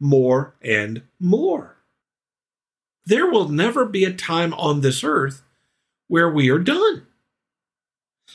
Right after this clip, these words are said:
Not just done serving and doing, but becoming. If we lived a thousand years, we could still hear Paul's words, "Abound more and more."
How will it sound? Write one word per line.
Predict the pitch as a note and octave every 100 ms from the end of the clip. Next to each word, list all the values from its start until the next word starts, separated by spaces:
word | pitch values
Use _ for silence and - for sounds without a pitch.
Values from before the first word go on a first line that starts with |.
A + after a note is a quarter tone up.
| _
Not | C4 C#4+
just | - -
done | - G#3+ E3
serving | - - C#3+ D3 D#3+ F3
and | C#3 A#2
doing, | A#2 D3 E3+ G2 A#2+ - _ _ _ _ _ _ _ -
but | F#3+ A3
becoming. | A#3 - G3+ D4+ G4+ - - _ _ _ _ _ _ _ _ _ _ _
If | F#3+
we | G#3 G#3
lived | G#3+ G#3+
a | G3
thousand | G#3 F3 E3+ E3+ E3+
years, | C#4 E4+ A2+ - - _ _ _ _ _
we | D#3 F3+
could | D#3+ C3
still | - D3+ D#3 F3+
hear | D3+ B2+ C3
Paul's | C3+ B2+ A#2 B2+ F#3+
words, | D#4+ - - - - _ _ _ _
"Abound | - A#2+ B2+ A#2 C3+ C3
more | B2 A#2+ B2+
and | D#3
more." | F#3+ D#4+ D#4+ -